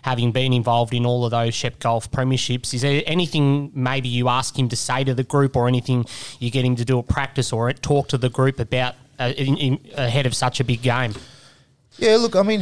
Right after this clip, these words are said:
Speaker 2: it's not even just this week. Ash, it's every week, like, John's been an asset to our club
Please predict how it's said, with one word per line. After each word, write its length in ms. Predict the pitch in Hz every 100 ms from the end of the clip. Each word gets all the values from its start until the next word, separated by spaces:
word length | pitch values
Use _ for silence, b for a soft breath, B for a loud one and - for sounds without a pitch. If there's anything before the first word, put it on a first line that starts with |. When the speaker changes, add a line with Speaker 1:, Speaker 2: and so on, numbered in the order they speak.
| 156
Speaker 2:
it's 180 | 180 -
not 140 | 220 269
even 340 | 208 127 104
just 200 | 131 117
this 200 | 123 -
week. 260 | 107 127 - - _ _ -
Ash, 300 | 131 101 120
it's 320 | 113 - - 160 - -
every 200 | 170 170
week, 300 | 117 110 110
like, 180 | 117 120
John's 260 | 156 185
been 160 | 185 156
an 60 | 104
asset 320 | 104 113 110
to 180 | 110 104
our 80 | 95
club 320 | 104 92